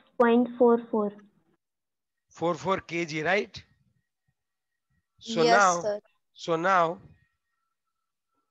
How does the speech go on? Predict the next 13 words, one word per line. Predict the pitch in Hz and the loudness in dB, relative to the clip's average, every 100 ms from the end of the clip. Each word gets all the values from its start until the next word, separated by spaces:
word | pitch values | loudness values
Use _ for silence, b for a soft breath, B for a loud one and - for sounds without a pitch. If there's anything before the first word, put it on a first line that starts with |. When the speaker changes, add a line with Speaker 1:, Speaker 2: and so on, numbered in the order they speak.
| _ _ _ _ _ _ - | _ _ _ _ _ _ -8
Speaker 2:
total | 170 175 - 202 202 208 - 156 | -6 -4 0 2 2 -2 -10 -12
weight | 151 180 190 185 | -8 -6 -2 -2
of | - - _ _ 147 | -4 -14 _ _ -8
balloon | 180 180 175 | -6 -6 -8
is | 147 | -10
equal | 156 185 165 | -6 -6 -4
to, | 156 170 - _ _ _ _ _ _ _ _ _ _ _ _ _ _ _ _ _ _ _ _ | -10 -16 -20 _ _ _ _ _ _ _ _ _ _ _ _ _ _ _ _ _ _ _ _
बताएगा | 135 160 190 202 | -6 -2 0 0
कोई | 196 | -2
कितना | 175 170 180 | -4 -4 -2
आ | 180 | -2
जाएगा? | 175 170 175 _ _ _ _ _ _ _ _ _ _ _ _ _ _ _ _ _ _ _ _ _ _ _ _ _ _ _ _ _ _ _ _ | -2 -8 -12 _ _ _ _ _ _ _ _ _ _ _ _ _ _ _ _ _ _ _ _ _ _ _ _ _ _ _ _ _ _ _ _
बताएगा? | 139 151 180 185 | -8 -4 -2 -2